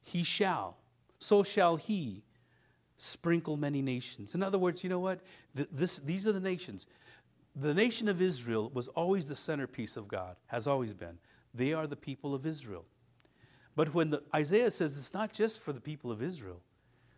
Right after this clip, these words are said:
many nations. That blood, he's gonna sprinkle it, and he's gonna cover nations, Gentiles,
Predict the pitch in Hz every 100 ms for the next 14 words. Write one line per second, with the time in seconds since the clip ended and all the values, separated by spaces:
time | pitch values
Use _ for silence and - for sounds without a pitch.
0 | _ _ _ - _ _ - 147 196 113
1 | - - - - - _ _ _ _ _
2 | _ _ _ - 117 156 220 165 175 185
3 | 110 90 - - 156 143 139 - - -
4 | 226 220 202 208 - - 135 139 127 123
5 | 117 - 196 202 208 202 - _ 139 151
6 | 185 185 - 117 98 104 185 214 196 -
7 | 123 92 -